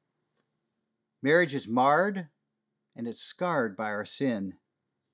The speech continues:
But God still sees marriage as the fundamental unit of our society.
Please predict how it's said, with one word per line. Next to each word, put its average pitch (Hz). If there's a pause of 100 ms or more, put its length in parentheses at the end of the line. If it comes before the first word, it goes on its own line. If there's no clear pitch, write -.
(580)
But 123
God 147
still 160
sees 147 (320)
marriage 123
as -
the -
fundamental 160
unit 127
of 104
our 110
society. 104